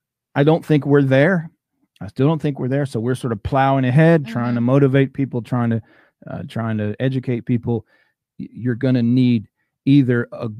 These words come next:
Speaker 1: a great awakening or a great calamity that leads to a great awakening. That's what's gonna have to happen.
Speaker 2: Yeah. Well, that's, that's something that we're gonna have to, but,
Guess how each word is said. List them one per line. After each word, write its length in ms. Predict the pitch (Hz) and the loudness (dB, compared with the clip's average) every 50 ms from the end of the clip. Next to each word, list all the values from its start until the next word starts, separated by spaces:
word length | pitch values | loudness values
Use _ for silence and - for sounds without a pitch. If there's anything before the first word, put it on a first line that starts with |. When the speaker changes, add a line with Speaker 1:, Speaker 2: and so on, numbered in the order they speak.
| - _ - | -14 _ -8
Speaker 1:
a 100 | 127 113 | -6 -6
great 320 | 110 104 120 123 127 127 117 | -6 -4 -2 0 0 2 0
awakening 760 | 107 101 110 131 151 147 - 170 175 180 190 202 190 226 - _ _ _ _ _ _ _ _ _ _ _ _ _ _ _ _ _ _ _ _ _ | 0 0 2 2 2 2 0 -2 -2 0 -2 -4 -6 -8 -10 _ _ _ _ _ _ _ _ _ _ _ _ _ _ _ _ _ _ _ _ _
or 240 | - 131 131 127 120 | -2 0 2 2 2
a 100 | 117 113 | 0 -2
great 420 | 101 110 101 - 123 123 123 120 - _ _ - | -4 -8 -8 -4 -2 -2 -2 -2 -6 _ _ -10
calamity 720 | - 117 98 101 117 127 143 151 151 151 143 143 139 131 | -8 -8 -6 -4 -2 0 2 2 2 2 2 2 2 0
that 220 | 117 117 113 - - | 0 -2 -4 -6 -6
leads 380 | 123 131 127 123 117 107 - | -4 -2 -2 -2 -2 -4 -10
to 180 | _ - 113 101 | _ -10 -8 -8
a 40 | 95 | -8
great 260 | 92 104 101 95 87 | -8 -10 -10 -10 -10
awakening. 480 | 87 87 87 80 - _ - _ 92 - _ _ _ _ _ _ _ _ _ | -12 -12 -14 -16 -18 _ -20 _ -20 -20 _ _ _ _ _ _ _ _ _
That's 260 | - 110 117 107 - - | -8 -6 -6 -6 -6 -10
what's 180 | 113 - - | -10 -10 -10
gonna 180 | - 104 101 95 | -14 -12 -12 -12
have 180 | 101 85 - - | -12 -14 -16 -18
to 80 | - | -20
happen. 280 | 80 80 76 - _ _ _ _ _ _ _ _ _ _ _ _ _ _ _ _ | -20 -20 -20 -20 _ _ _ _ _ _ _ _ _ _ _ _ _ _ _ _
Speaker 2:
Yeah. 200 | - 175 156 156 151 _ _ _ _ _ _ _ _ _ _ _ _ _ _ _ _ _ _ _ _ _ _ _ _ _ _ _ _ _ - | -20 -18 -18 -18 -18 _ _ _ _ _ _ _ _ _ _ _ _ _ _ _ _ _ _ _ _ _ _ _ _ _ _ _ _ _ -8
Well, 280 | 262 285 302 339 349 | -4 -4 -2 -4 -2
that's, 500 | 311 320 320 359 359 - - - - - _ - | -2 -2 -2 -2 -4 -8 -16 -20 -20 -20 _ -12
that's 320 | 226 277 285 311 320 - | -8 -6 -6 -6 -6 -10
something 460 | - - 349 349 349 - 330 302 294 285 | -10 -10 -8 -8 -8 -6 -6 -4 -4 -2
that 240 | 285 285 277 277 - | -2 -4 -4 -6 -8
we're 340 | - 254 262 285 277 277 262 | -10 -8 -6 -4 -4 -4 -4
gonna 200 | 254 269 262 254 | -4 -4 -2 -2
have 240 | 247 254 254 262 262 | 0 -2 -2 -2 -2
to, 120 | - 208 | -6 -6
but, 260 | 214 247 247 240 - | -2 -2 -4 -4 -4